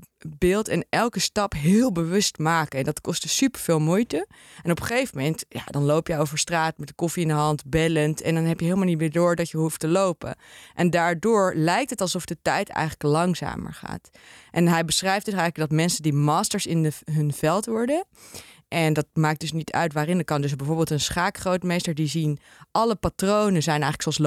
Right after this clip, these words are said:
lopen geworden. Dus alle standaard zitten en stappen. Alleen zien ze dat ene wat dan net anders is dan anders. En daar kunnen ze heel rustig over nadenken. Terwijl jij als, of ik als beginnende schaker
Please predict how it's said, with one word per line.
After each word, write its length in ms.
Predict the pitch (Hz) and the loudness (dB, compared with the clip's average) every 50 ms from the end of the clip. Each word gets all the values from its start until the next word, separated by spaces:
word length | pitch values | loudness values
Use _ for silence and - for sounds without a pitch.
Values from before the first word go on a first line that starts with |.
| 156 | 2
lopen 200 | 185 226 - 240 | 2 0 0 -2
geworden. 440 | - - 214 196 208 214 226 226 208 | -4 -4 -2 0 0 2 2 2 0
Dus 160 | 165 151 - - | 0 -4 -4 -2
alle 180 | - 156 156 151 | -2 0 0 -2
standaard 500 | - - - 185 180 180 180 165 156 - | -2 -2 0 0 0 2 0 0 0 0
zitten 440 | - - - 175 170 - - 156 | 0 0 2 0 0 0 -2 -2
en 140 | - 151 147 | -2 -2 -2
stappen. 500 | - - - 190 202 214 - - 262 339 - - - - - - - | -2 -2 -2 -2 -2 -2 -2 -4 -4 -4 -6 -10 -20 -20 -20 -14 -6
Alleen 460 | - - 175 170 175 185 202 220 233 220 | -2 0 2 4 4 4 4 2 2 2
zien 180 | - 220 214 | 2 2 0
ze 80 | - 196 | 2 0
dat 200 | 170 175 - - _ _ | -2 -2 -4 -6 _ _
ene 300 | - 175 262 277 262 240 | 0 2 2 4 2 2
wat 120 | 202 190 175 | 2 2 2
dan 260 | 185 175 170 170 180 | 2 4 4 6 4
net 200 | 220 277 - - _ | 4 2 0 -4 _
anders 360 | - 185 208 214 208 190 - | -2 0 0 0 0 -2 -2
is 120 | 196 185 - | -2 -2 -2
dan 140 | 180 - | -2 -2
anders. 300 | - - - 208 190 160 - | -2 -2 0 2 2 2 2
En 80 | 165 | 2
daar 160 | 156 180 185 175 | 2 0 0 0
kunnen 220 | - - 196 180 | 0 2 2 2
ze 80 | 160 175 | 4 4
heel 280 | 175 226 254 254 202 | 4 4 4 2 2
rustig 380 | 175 190 202 - - - - - | 2 0 0 -2 -2 -6 -6 -4
over 200 | - 160 160 170 | -4 -4 -4 -2
nadenken. 400 | 170 185 202 190 170 143 139 143 | 0 0 0 0 0 -2 -2 -4
Terwijl 280 | - 165 160 160 160 | -2 0 2 2 4
jij 260 | 165 165 170 170 170 - | 4 4 2 2 0 0
als, 200 | 147 160 - - - - - - - | 0 -2 -4 -6 -8 -14 -20 -10 -4
of 180 | - 156 147 | -2 -2 2
ik 200 | - 170 170 - | 2 2 2 2
als 140 | 175 165 - | 0 -2 0
beginnende 540 | - 170 151 - - 214 220 233 233 208 165 | 0 0 0 0 2 2 2 4 4 2 2
schaker 640 | 156 - - - 131 139 147 - - 165 160 170 | 0 -2 -2 -2 -2 -2 -2 -4 -4 -6 -6 -6